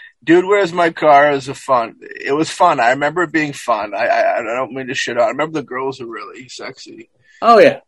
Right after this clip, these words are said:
Speaker 1: I remember
Speaker 2: I
Speaker 1: as a
Speaker 2: mean,
Speaker 1: kid
Speaker 2: it's a,
Speaker 1: being like,
Speaker 2: it, it
Speaker 1: "Wow."
Speaker 2: definitely was a lot of fun, but it's a silly, dumb comedy. I mean,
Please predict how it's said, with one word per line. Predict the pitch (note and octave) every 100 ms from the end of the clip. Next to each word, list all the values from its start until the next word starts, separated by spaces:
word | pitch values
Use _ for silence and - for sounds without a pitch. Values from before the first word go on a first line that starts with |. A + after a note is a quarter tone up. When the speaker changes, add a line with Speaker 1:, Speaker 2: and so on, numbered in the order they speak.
| _ D3+
Speaker 1:
I |
remember | D#3+
Speaker 2:
I | E3+
Speaker 1:
as |
a | G3+
Speaker 2:
mean, | G#3+
Speaker 1:
kid | G#3
Speaker 2:
it's | G3
a, | G3+
Speaker 1:
being | F#3+
like, | -
Speaker 2:
it, | G3 F#3+
it | F#3
Speaker 1:
"Wow." | F#3
Speaker 2:
definitely | F3+ G3+ G#3 A3
was | G#3 G3 F3
a |
lot | E3+ E3+ D#3+
of | C#3
fun, | C#3+ C#3+ C#3+ C#3+ C#3
but | C3+ E3 D#3 D#3 _ _ _
it's | D3+ E3 D3 - - - -
a | E3+ E3
silly, | - G#3 G#3 G3+
dumb | E3+ C#3+ F3+ F#3 F3
comedy. | E3+ F3 F#3+ G#3 A3+ A#3 A3
I | F3
mean, | E3 E3 D#3+ D#3 D3+ D3+ D3 C#3+